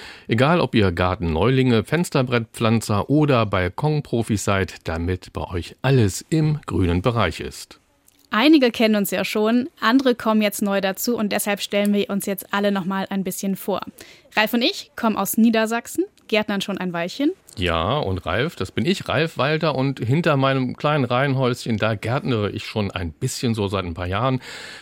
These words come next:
Speaker 1: Dicke Bohnen sind jetzt auch schon bereits im Boden, Radieschen hab ich ausgesät, die Kübel mit meinen vier unterschiedlichen Blaubeeren sind bereits an ihrem Platz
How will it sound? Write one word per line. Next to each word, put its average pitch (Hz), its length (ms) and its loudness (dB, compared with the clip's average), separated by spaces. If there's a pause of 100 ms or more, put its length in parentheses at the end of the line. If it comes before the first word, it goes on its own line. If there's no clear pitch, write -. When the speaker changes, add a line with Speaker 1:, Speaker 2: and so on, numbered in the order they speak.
(120)
Speaker 1:
Dicke 190 180 2
Bohnen 196 440 4
sind 151 200 0
jetzt 143 220 -2
auch 147 140 -2
schon 147 180 0
bereits 127 320 0
im 107 140 0
Boden, 110 420 2
Radieschen 101 760 -4
hab 101 180 -2
ich 92 120 -6
ausgesät, 95 840 -6
die 101 120 2
Kübel 107 480 0
mit 98 140 0
meinen 92 320 -2
vier - 160 -4
unterschiedlichen 104 640 -4
Blaubeeren 117 760 2
sind 110 140 -4
bereits 113 320 -2
an 107 80 -2
ihrem 107 180 0
Platz 120 320 -4